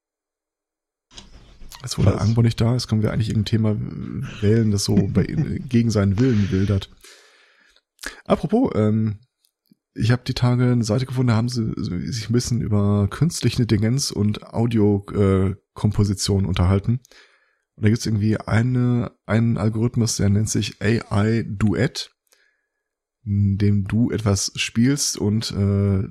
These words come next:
Speaker 1: das neuronale Netzwerk berechnet dann einen, äh, Konterpart dazu, der an die Antworten des Musikstück.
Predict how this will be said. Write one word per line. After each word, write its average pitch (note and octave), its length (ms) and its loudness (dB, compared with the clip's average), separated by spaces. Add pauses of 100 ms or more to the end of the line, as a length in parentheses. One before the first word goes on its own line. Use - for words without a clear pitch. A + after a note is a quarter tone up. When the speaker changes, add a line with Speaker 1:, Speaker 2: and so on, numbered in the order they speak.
(120)
Speaker 1:
das - 340 -2
neuronale G2 440 2
Netzwerk G2 400 0
berechnet G2+ 440 0
dann G2 180 4
einen, F#2 440 2
äh, F#2 400 0
Konterpart F#2 760 0
dazu, G2+ 300 0
der - 160 -4
an G2 140 2
die G2 100 0
Antworten F#2 540 -2
des F#2+ 300 -2
Musikstück. G2 540 -2